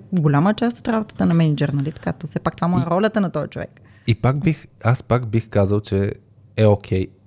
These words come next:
Speaker 2: и леко насилствено. Ще дам пример защо го казвам. Супер много пъти имаме обратна връзка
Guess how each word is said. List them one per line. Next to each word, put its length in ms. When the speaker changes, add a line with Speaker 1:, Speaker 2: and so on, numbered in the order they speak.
Speaker 2:
и 140
леко 420
насилствено. 560
Ще 120
дам 240
пример 260
защо 240
го 60
казвам. 460
Супер 320
много 300
пъти 420
имаме 200
обратна 480
връзка 460